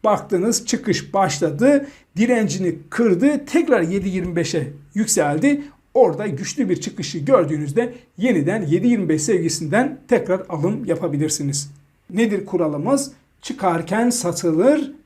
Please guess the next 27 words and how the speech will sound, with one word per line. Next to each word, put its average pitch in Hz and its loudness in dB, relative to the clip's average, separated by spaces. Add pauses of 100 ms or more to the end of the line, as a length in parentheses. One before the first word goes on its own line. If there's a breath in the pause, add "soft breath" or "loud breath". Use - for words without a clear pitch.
düşerken 185 -2
alınır. 139 -6 (360)
Ama 175 0 (160)
maalesef 175 -2 (120)
yatırımcılar 165 0
genel 202 0
olarak 185 -2 (300 loud breath)
bir 269 0
emtia 180 -2
veya 180 2
bir 214 -2
yatırım 180 -2
aracı 208 -2
yukarı 254 2
yönlü 156 -4
çıktığında 185 -2 (240 loud breath)
iştahı 156 0
kabarıyor, 202 2 (200)
gaza 208 0
geliyor 175 2
ve 233 2
neredeyse 226 2
o 196 0
uçacak, 190 -2
gidecek, 180 0
kaçacak 180 -2
diye 196 2